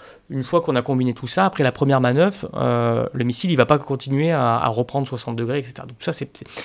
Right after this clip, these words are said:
ces, ces séquences sont, sont pas du tout, euh, du tout réalistes. Mais je reviens sur, sur ce que je voulais, euh, ce que je voulais dire. Donc on, on a Tom Cruise qui, pour sauver son camarade, euh,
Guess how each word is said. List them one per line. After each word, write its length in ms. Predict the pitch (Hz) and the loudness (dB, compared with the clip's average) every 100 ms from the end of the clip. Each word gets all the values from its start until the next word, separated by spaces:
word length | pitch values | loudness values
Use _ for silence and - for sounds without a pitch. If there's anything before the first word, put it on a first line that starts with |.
| - - - - | -14 -16 -18 -12
ces, 180 | - | -10
ces 200 | 151 - | -6 -4
séquences 400 | 151 147 170 175 | 0 0 2 2
sont, 240 | - 127 123 | 2 2 2
sont 160 | - | 0
pas 160 | 117 147 | 0 0
du 160 | 135 131 | 0 -4
tout, 260 | 165 147 | 2 4
euh, 240 | 123 120 131 | 4 0 -4
du 120 | 123 | -4
tout 100 | 156 | 0
réalistes. 280 | 135 117 - | 0 0 2
Mais 60 | |
je 80 | 160 | 4
reviens 160 | 170 190 | 6 4
sur, 300 | - 147 - - _ _ _ _ _ _ - | 6 4 4 -6 _ _ _ _ _ _ -6
sur 180 | - 147 | -2 -2
ce 60 | - | 4
que 80 | 147 | 4
je 80 | |
voulais, 280 | 127 147 147 | 6 8 10
euh, 360 | 135 123 117 113 | 10 10 8 4
ce 100 | - | 2
que 120 | 135 | 0
je 60 | 120 | 6
voulais 140 | 127 | 6
dire. 140 | 185 | 8
Donc 160 | 185 135 | 8 8
on, 260 | 123 117 - - - - - - - _ | 6 6 2 -8 -16 -16 -18 -20 -20 _
on 140 | 123 | 8
a 80 | 123 | 8
Tom 220 | - 139 | 10 6
Cruise 220 | 135 175 - | 8 4 4
qui, 240 | 127 120 | 2 2
pour 200 | - - | 0 -2
sauver 220 | - 120 | 4 4
son 180 | 120 113 | 4 -2
camarade, 560 | 107 104 104 107 107 95 | -2 -2 -2 -4 -6 -8
euh, 180 | - | -10